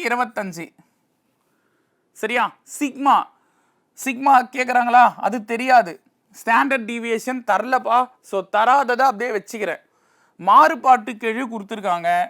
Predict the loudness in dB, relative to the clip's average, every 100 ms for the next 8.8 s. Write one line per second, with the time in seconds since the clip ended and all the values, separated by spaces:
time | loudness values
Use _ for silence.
0 | _ _ -10 -4 -2 -2 -4 -6 -10 _
1 | _ _ _ _ _ _ _ -10 -6 -6
2 | -8 _ _ _ -6 -4 -4 -4 -4 -4
3 | -6 -6 -6 -4 -2 -4 -6 -6 -6 -6
4 | -10 _ _ _ _ _ _ _ -16 -8
5 | -2 0 -2 -6 -4 -4 -4 -6 -6 -8
6 | _ _ _ -6 -4 -2 -4 -6 -8 _
7 | _ _ _ -4 -2 -2 -2 -4 -6 -6
8 | -6 -4 -4 -6 -8 -10 -10 -10